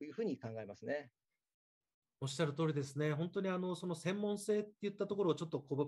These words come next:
Speaker 2: 言葉変えさせていただくと、やっぱりその人の持ち味だとか、得意なところをどうやって伸ばしていくか。で、特に営業組織って数字で評価されますから、ダメな数字をどう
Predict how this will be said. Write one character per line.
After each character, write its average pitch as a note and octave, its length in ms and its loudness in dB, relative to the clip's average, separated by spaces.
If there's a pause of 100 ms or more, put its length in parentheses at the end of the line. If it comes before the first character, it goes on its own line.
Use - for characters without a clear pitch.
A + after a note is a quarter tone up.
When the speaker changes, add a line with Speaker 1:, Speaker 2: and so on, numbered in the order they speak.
(160)
Speaker 2:
言 D3+ 100 0
葉 C#3 120 2
変 B2 120 4
え A#2+ 40 2
さ A#2+ 140 -2
せ - 100 -8
て A#2 60 -12
い A2+ 40 -12
た A#2+ 100 -2
だ A#2 40 -2
く - 60 -20 (100)
と、 B2+ 160 0
や D#3+ 100 0
っ - 40 -6
ぱ C#4 80 -2
り A#3+ 60 0
そ B3+ 160 -2
の D4+ 80 0
人 D4 120 -2
の D#3 80 2
持 C3+ 200 2
ち A#3 180 0
味 A#3 180 2
だ B3 120 4
と A#2 160 -2
か、 A#2 360 -6 (120)
得 D3+ 240 -4
意 C4 60 2
な C4 100 4
と C4 120 -2
こ C#4 140 -2
ろ B3+ 120 4
を G3+ 300 4 (220)
ど F#3 60 2
う - 20 4
や F3 80 2
っ - 20 -8
て - 60 -10
伸 A#2 80 -2
ば A#2 120 -2
し - 60 -14
て G#2 100 -12
い - 20 -14
く - 80 -20
か。 - 160 -12 (260)
で、 D#3+ 80 -4
特 C4+ 220 0
に D3 180 2 (160)
営 B3 220 4
業 C#4+ 180 4
組 C4+ 160 0
織 - 220 -6
っ - 20 -4 (180)
て G#2+ 200 2
数 B3+ 340 0
字 A#3+ 140 -6
で C#4 100 4
評 C4 220 2
価 C#3+ 100 0
さ B2+ 120 -4
れ A#2+ 100 2
ま A#2+ 100 -2
す - 120 -10
か E2+ 120 -8
ら、 G2+ 280 -2 (440)
ダ C#3 180 2
メ D#4 140 4
な E4 160 4
数 F#3 240 0
字 D3 140 0
を C#3 100 4
ど C4 320 2
う - 100 -2